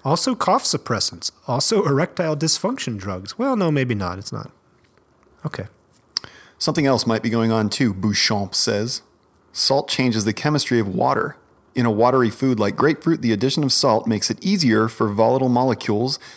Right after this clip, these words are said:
Speaker 2: the chemicals responsible for odor, to launch themselves into the air, where we can breathe them in and smell them,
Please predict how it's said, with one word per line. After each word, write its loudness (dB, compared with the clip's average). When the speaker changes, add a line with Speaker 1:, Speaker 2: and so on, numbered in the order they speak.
Speaker 2:
the -16
chemicals -6
responsible -6
for -18
odor, 0
to -4
launch 2
themselves 0
into 2
the 0
air, 0
where -2
we 2
can -4
breathe 0
them 0
in 2
and 0
smell 2
them, -2